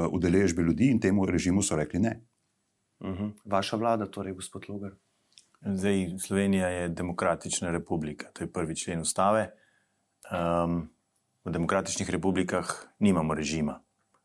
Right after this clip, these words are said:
Speaker 3: Režim so v avtokratskih sistemih. Ehm, in v državah, kjer imamo volitve,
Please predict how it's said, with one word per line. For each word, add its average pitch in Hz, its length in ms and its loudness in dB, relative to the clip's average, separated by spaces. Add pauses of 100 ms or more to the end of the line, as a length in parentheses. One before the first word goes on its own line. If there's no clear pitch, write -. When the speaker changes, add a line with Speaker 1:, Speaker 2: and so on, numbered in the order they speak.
Speaker 3:
Režim 90 400 4
so 90 200 2
v 82 120 2 (260)
avtokratskih - 680 -4
sistemih. - 560 -6 (680)
Ehm, 85 420 -2
in 95 240 0
v 85 100 0 (300)
državah, 98 640 0
kjer 104 180 -2
imamo 95 300 4
volitve, 131 600 0